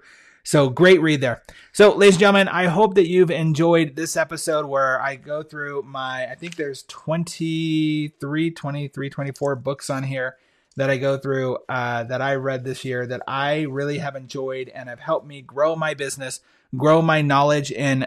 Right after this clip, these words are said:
the, um, in my, uh, skill set of what I do to help my clients out. I'm a firm believer. By the way,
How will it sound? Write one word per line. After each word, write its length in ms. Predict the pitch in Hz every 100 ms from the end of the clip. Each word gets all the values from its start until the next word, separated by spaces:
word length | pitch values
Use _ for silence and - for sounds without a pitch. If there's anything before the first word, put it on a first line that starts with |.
| -
the, 440 | 127 127 123 120
um, 340 | - 123 120 110
in 180 | 131 127
my, 680 | 123 123 127 147 170 175 156 _ _ _ _ _ _
uh, 360 | - 123 120 120
skill 400 | - - 170 151
set 420 | - 151 156 - _
of 160 | 139 123
what 160 | 143 143
I 120 | 135
do 200 | 131 135
to 80 | 127
help 220 | 143 131
my 460 | 135 123 123 131 - -
clients 400 | 131 123 120 127
out. 240 | 107 - _ _ _ _
I'm 120 | 127 131
a 100 | 131
firm 540 | - 170 170 170 170 -
believer. 320 | 156 156 180
By 120 | 175
the 80 | 180
way, 140 | 139